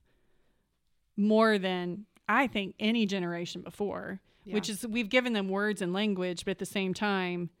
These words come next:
Speaker 2: Mm-hmm.
Speaker 1: like you're saying, there's also the tendency
Speaker 2: Yeah.
Speaker 1: to make it our identity, and then
Speaker 2: Yeah.
Speaker 1: that's where the struggle is.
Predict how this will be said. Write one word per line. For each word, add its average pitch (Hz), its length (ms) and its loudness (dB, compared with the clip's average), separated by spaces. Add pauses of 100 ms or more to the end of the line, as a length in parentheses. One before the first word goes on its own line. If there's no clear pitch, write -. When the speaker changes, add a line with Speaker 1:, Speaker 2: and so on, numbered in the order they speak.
(140)
Speaker 2:
Mm-hmm. 165 200 -10
Speaker 1:
like 175 140 -8
you're 180 80 -6
saying, 185 420 0
there's 175 180 -4
also 190 280 0
the 180 120 -6
tendency 190 480 -4
Speaker 2:
Yeah. 180 180 -6 (880)
Speaker 1:
to - 100 -4
make 202 240 0
it 202 80 -2
our 170 120 -2
identity, 175 500 -6
and 185 100 -8
then 180 120 -8
Speaker 2:
Yeah. 175 100 -6
Speaker 1:
that's 170 200 -10
where 180 120 -8
the 170 80 -12
struggle - 420 -10
is. - 460 -18